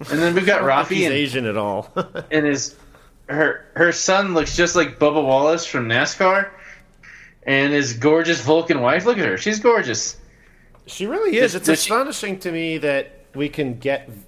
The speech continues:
Speaker 2: we can do these things, do these, like, major makeup jobs with these characters and just be like, "Damn, that's lush." See, my beef with Narek is that, to me, he doesn't look very Romulan at all.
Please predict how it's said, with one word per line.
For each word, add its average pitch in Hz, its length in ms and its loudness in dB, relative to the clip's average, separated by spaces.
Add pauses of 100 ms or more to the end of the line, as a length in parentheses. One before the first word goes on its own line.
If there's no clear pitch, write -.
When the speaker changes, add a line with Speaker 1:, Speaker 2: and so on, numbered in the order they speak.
(320)
Speaker 2:
we 139 160 -6
can 135 180 -10
do 135 220 -6
these 127 240 -10 (200)
things, 127 360 -4
do 139 320 -6
these, 147 260 -6
like, 127 140 -4
major 139 420 -4
makeup 123 460 -6
jobs 117 440 -6
with 117 260 -10
these 120 220 -10
characters 120 520 -8
and 104 120 -16
just 110 160 -18
be 117 120 -12
like, 110 320 -10
"Damn, 170 280 -2
that's 110 220 -12
lush." 98 500 -10 (2500)
See, 170 160 -6
my 180 160 2
beef 190 360 -4
with 151 320 0
Narek 139 560 0
is 123 240 -10
that, 120 580 -6
to 160 120 -4
me, 180 220 -2
he 156 180 -6
doesn't 151 360 -2
look 135 180 -6
very 131 260 -2
Romulan 120 680 -4
at 104 200 -8
all. 87 400 -8